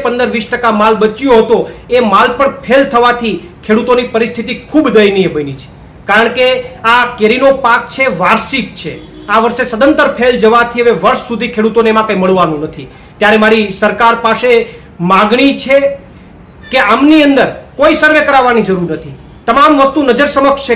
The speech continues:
કેરીના પાકની અંદર જે નુકસાની થઈ છે નજર સમક્ષ છે, એટલે આમની અંદર કોઈ પણ જાતના સર્વેના નાટક કરવાની જગ્યાએ તાત્કાલિક ધોરણે કેરીના પાકની અંદર યોગ્ય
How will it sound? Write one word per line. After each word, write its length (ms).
કેરીના 400
પાકની 340
અંદર 220
જે 80
નુકસાની 480
થઈ 160
છે 80
નજર 240
સમક્ષ 480
છે, 120
એટલે 200
આમની 400
અંદર 180
કોઈ 200
પણ 180
જાતના 280
સર્વેના 520
નાટક 360
કરવાની 380
જગ્યાએ 360
તાત્કાલિક 640
ધોરણે 280
કેરીના 340
પાકની 460
અંદર 280
યોગ્ય 420